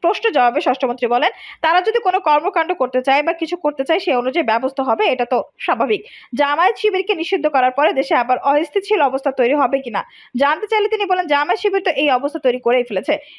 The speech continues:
এই অবস্থা তৈরির পেছনে তাদের যথেষ্ট যোগ সাজশ রয়েছে। কোটা আন্দোলন সবকিছু মেনে নেওয়ার পরও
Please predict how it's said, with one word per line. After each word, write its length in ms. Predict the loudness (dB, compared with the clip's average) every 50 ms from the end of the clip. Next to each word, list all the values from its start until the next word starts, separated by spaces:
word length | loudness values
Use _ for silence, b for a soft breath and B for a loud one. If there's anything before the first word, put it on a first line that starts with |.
| B
এই 100 | 0 2
অবস্থা 280 | 2 2 0 -4 -6 -2 -2
তৈরির 180 | -2 -2 0
পেছনে 300 | -2 -2 0 0 0 2
তাদের 200 | 2 2 0 2
যথেষ্ট 360 | 2 2 0 0 0 0 0 0 0 2
যোগ 160 | 0 -2 0 -2
সাজশ 340 | -4 -4 -4 -4 -6 -2
রয়েছে। 300 | 0 0 0 2 0 -2 B B B B B B
কোটা 240 | 0 2 2 2 2
আন্দোলন 280 | 2 2 0 0 0
সবকিছু 480 | 0 -2 -2 -2 -2 -2 -6 -6 -4 -4
মেনে 160 | -4 -2 0
নেওয়ার 240 | 0 2 2 0 2
পরও 260 | 0 2 2 2 2